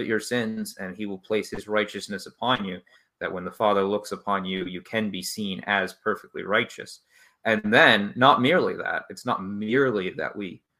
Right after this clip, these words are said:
therefore, um, are now in right relation, but he also does give us his spirit that allows us to live a godly life more and more. We're not perfect in this life.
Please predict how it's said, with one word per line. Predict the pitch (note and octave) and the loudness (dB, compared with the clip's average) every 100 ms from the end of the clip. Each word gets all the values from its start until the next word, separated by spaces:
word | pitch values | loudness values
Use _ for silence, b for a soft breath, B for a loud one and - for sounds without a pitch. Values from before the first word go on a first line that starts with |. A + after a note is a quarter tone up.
| _ _ _ _ | _ _ _ _
therefore, | - G#2+ G2+ G#2+ G2+ G2 F2 | 4 4 4 0 2 2 2
um, | F#2 F2 E2+ D2+ _ _ _ - | 0 0 -4 -14 _ _ _ -2
are | A#2+ | 2
now | A2+ G#2 | 4 4
in | G2 | 4
right | G2+ G#2 | 2 2
relation, | G2 G2 B2 - G2 | 2 -2 -2 -4 -4
but | G2 | -4
he | A2 A2 | -2 0
also | C#3+ C#3+ C3+ | 2 0 -2
does | A#2 B2+ - | 4 4 4
give | B2 | -2
us | A#2 G#2+ | -2 -6
his | F#2+ | -10
spirit | - - D#3 G#2+ - B B - | -10 -2 2 2 0 B B 2
that | - | 4
allows | A2 G2+ A2+ C#3 G#2+ | 4 6 6 6 4
us | G2+ - | -4 -8
to | G#2 G2 | -14 -6
live | A2+ B2 G2+ F#2 _ _ _ _ _ - | 0 2 0 -4 _ _ _ _ _ -8
a | G#2 G2 | -6 -2
godly | G2+ F#2+ G2 F#2+ | 0 0 -2 -2
life | G#2 A2 - - - | 2 0 0 -12 -10
more | A2 A2+ G#2 | -2 0 0
and | G#2 | 0
more. | A#2+ - - _ - | -2 -4 -12 _ -6
We're | G#2+ | 0
not | A2 G2+ - | 2 0 0
perfect | G#2 - F#2+ | -4 -4 -10
in | F#2+ D#2+ | -10 -14
this | F2+ - | -14 -12
life. | F2+ F#2+ | -8 -10